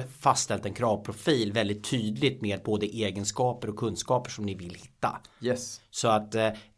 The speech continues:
Speaker 1: intervjun finns där, men ni kompletterar med case och, som sagt, en struktur kring hur ni arbetar med intervjuförfarandet.
Speaker 2: Ja.
Speaker 1: Ja.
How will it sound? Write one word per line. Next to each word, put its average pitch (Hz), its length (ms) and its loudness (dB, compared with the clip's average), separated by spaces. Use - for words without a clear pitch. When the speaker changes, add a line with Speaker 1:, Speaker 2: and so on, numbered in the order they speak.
Speaker 1:
intervjun 135 720 8
finns 131 460 6
där, 98 260 2
men 107 100 2
ni 107 100 2
kompletterar 113 760 4
med 104 300 2
case 98 380 -2
och, - 120 -10
som 104 100 -2
sagt, 95 260 0
en 98 80 -6
struktur 107 840 -2
kring 95 280 -4
hur 101 80 -4
ni 95 80 -4
arbetar 107 420 -2
med 98 100 -4
intervjuförfarandet. 101 840 -2
Speaker 2:
Ja. 113 400 -2
Speaker 1:
Ja. 107 200 0